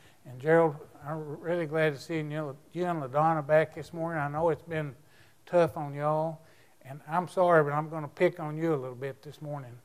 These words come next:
So, uh, uh, I've got a lot to talk about this morning, and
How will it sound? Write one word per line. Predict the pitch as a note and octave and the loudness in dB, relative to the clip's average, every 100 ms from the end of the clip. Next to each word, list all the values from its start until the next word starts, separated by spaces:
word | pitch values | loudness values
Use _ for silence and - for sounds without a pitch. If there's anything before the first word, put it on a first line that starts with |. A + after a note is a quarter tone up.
| _ _ _ _ - - - - - | _ _ _ _ -20 -20 -20 -20 -4
So, | D3+ C3+ C3 C3 - - - | 2 2 2 -4 -16 -20 -8
uh, | C3+ C3 A#2+ A#2+ - _ - - - _ - | -4 -2 -4 -8 -18 _ -20 -20 -20 _ -14
uh, | C#3 B2+ B2 - - - - _ _ _ - _ _ _ _ _ _ _ _ - - _ | -12 -10 -14 -18 -20 -20 -20 _ _ _ -20 _ _ _ _ _ _ _ _ -20 -20 _
I've | C#3+ | -8
got | D3 D#3+ D#3 | 6 8 8
a | |
lot | D#3+ E3+ D3 | 6 6 2
to | |
talk | - D#3 D#3 C#3 | -2 4 4 4
about | B2 C#3 B2+ | -4 -4 -4
this | D3 - | -10 -8
morning, | D3 D#3 D#3+ D#3 | -6 -4 -4 -4
and | C3 A#2+ | -6 -10